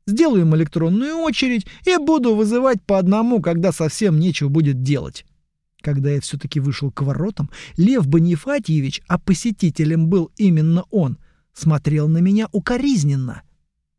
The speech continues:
"Вы, молодой человек, не торопитесь, а я уже старый, чтобы так долго стоять под дверью". "Я прикажу поставить там лавочку, чтобы в следующий раз вы могли присесть".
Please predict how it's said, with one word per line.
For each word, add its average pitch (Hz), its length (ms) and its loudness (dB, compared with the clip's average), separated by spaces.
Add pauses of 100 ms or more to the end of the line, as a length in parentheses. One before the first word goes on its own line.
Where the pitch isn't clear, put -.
(280)
"Вы, 302 460 0
молодой 330 540 0
человек, 311 480 0
не 302 180 -2
торопитесь, 294 840 0 (380)
а - 140 -6
я 175 160 -2
уже 320 220 0
старый, 247 640 2 (160)
чтобы 262 300 0
так 269 220 0
долго 247 300 2
стоять 247 380 -2
под 220 300 0
дверью". 247 600 2 (1000)
"Я 196 120 -2
прикажу 202 500 -2
поставить 190 580 -2
там 180 220 2
лавочку, 180 600 -2
чтобы 156 300 0
в 139 60 -6
следующий 147 500 0
раз 170 260 -2
вы 151 140 0
могли 156 340 0
присесть". - 720 -6